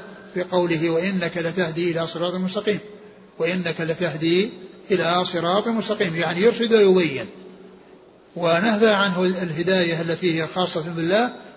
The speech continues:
قال: "إنك لا تهدي من أحببت ولكن الله يهدي من يشاء". يعني الهداية وهي قذف الإيمان في القلوب، هذا لا يملكه إلا الله سبحانه وتعالى. الرسول صلى الله عليه وسلم يملك الإيضاح والبيان والتبليغ، وقد حصل منه ذلك على التمام والكمال،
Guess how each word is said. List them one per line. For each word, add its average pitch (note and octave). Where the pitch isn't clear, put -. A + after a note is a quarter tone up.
قال: F3+
"إنك F3
لا F3+
تهدي F3
من D#3+
أحببت E3+
ولكن F3+
الله F#3
يهدي G#3+
من A3
يشاء". D3+
يعني E3+
الهداية E3+
وهي D3+
قذف E3
الإيمان F3
في E3
القلوب، G3+
هذا A3+
لا G#3+
يملكه G3
إلا F#3
الله F3
سبحانه D#3
وتعالى. C#3+
الرسول F3
صلى G3
الله F3
عليه G3+
وسلم G3
يملك G3
الإيضاح F#3
والبيان F3+
والتبليغ، F3
وقد A3
حصل G3
منه F3
ذلك F3
على D#3+
التمام E3+
والكمال، F3+